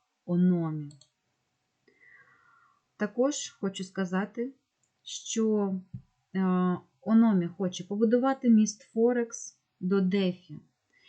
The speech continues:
І він сподівається тоді розблокувати торгівельну індустрію Форекс,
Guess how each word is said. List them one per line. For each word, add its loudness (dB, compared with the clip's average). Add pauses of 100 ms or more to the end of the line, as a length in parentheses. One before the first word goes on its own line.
(320)
І 4
він 2
сподівається -2 (160)
тоді 2
розблокувати -2
торгівельну 0
індустрію 0
Форекс, -6